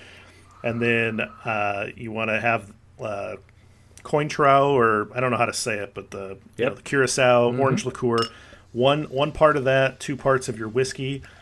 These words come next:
Speaker 1: and then, um, you know, like, three quarters part of, of sweetener. It's kind of like to taste. And so I've got some Demerara syrup for that. And then,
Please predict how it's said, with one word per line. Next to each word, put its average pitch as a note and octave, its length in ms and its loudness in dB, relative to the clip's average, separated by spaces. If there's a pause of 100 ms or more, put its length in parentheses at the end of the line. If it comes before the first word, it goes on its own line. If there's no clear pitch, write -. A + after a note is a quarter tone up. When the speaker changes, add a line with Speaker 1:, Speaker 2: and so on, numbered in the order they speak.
(160)
Speaker 1:
and A#2 160 -4
then, A#2 540 0 (640)
um, D3+ 520 -6 (280)
you G3+ 80 -6
know, D3+ 80 2
like, A#2+ 160 2
three C3+ 280 -4
quarters C3+ 500 -2
part - 420 -2 (160)
of, B2 340 -2 (120)
of B2 100 -8
sweetener. C3+ 480 -4
It's C3 100 -8
kind B2 160 -4
of G#2+ 80 -6
like G#2+ 200 -6
to - 160 -12
taste. - 520 -6 (380)
And A2+ 100 -12
so A2+ 140 -6
I've G#2+ 180 -4
got A2 220 -4
some G#2 320 -10 (140)
Demerara A2+ 500 -2
syrup - 520 -6 (500)
for A#2+ 140 -4
that. C3 440 -2 (220)
And A#2 260 -4
then, A#2 460 -2